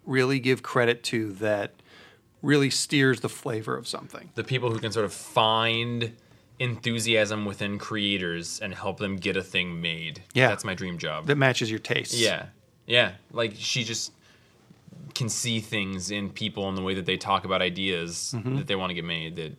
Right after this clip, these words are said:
Speaker 2: yeah. It, yeah.
Speaker 1: So, Jeff, break it down.
Speaker 2: Well, so this book is basically, um, in the ta-, in this town, there is a girl that people are spotting flying around, and we don't really know much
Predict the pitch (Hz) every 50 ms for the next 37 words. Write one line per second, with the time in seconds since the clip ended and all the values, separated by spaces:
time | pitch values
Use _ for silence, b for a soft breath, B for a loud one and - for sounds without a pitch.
0 | - - _ - 95 92 82 82 - - - 92 - - 92 90 87 - b b
1 | b b b b b b b b b b b - - 151 131 131 165 190 165 120
2 | - - - - _ _ _ _ _ _ _ _ _ _ _ _ _ _ - -
3 | - - - - - - - - _ b b b b b b - 190 185 - -
4 | 202 185 226 226 - 202 208 214 214 202 - - - - - - - _ _ -
5 | - 160 139 117 156 156 156 147 147 143 - 139 143 139 135 135 127 131 127 127
6 | 123 123 - - 143 143 147 143 139 135 139 135 131 - - 135 139 147 156 160
7 | 156 143 - - 139 127 120 117 113 107 107 107 107 107 110 110 - - 113 123
8 | 120 123 123 120 120 117 110 101 - - - - 120 113 101 110 110 123 120 120
9 | 117 117 117 117 104 107 90 123 123 110 110 107 98 92 - - - 110 104 101
10 | 101 98 98 98 95 95 98 - - - - - - 127 120 113 107 104 104 101
11 | 95 90 90 85 80 76 73 65 80 92 - 98 104 104 113 110 98 113 110 107
12 | 110 110 110 107 104 101 101 101 98 98 95 95 92 - - - - -